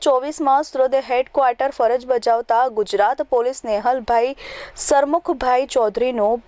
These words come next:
પર્સનલ એક્સિડન્ટમાં મૃત્યુ થયું હતું, જેઓનું સેલેરી એકાઉન્ટ એક્સિસ બેંકમાં હતું. તો ગુજરાત પોલીસ અને એક્સિસ બેંકના એમ ઓ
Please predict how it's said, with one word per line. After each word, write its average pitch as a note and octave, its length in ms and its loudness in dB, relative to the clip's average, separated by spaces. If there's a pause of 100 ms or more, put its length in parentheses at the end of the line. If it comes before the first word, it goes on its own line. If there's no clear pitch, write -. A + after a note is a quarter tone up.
પર્સનલ B3 500 0 (540)
એક્સિડન્ટમાં D4 800 0
મૃત્યુ D4+ 400 -2
થયું F3+ 260 2
હતું, - 160 0 (420)
જેઓનું A#3 340 2
સેલેરી D4 400 4 (100)
એકાઉન્ટ D4+ 380 2 (120)
એક્સિસ C#4+ 360 -2
બેંકમાં C#4+ 480 2
હતું. B3+ 400 0
તો C#4 60 4 (100)
ગુજરાત A#3 420 0 (140)
પોલીસ C#4+ 320 0
અને B3+ 220 -2
એક્સિસ B3+ 340 -4
બેંકના A#3+ 480 0 (420)
એમ D#4 220 2
ઓ - 20 4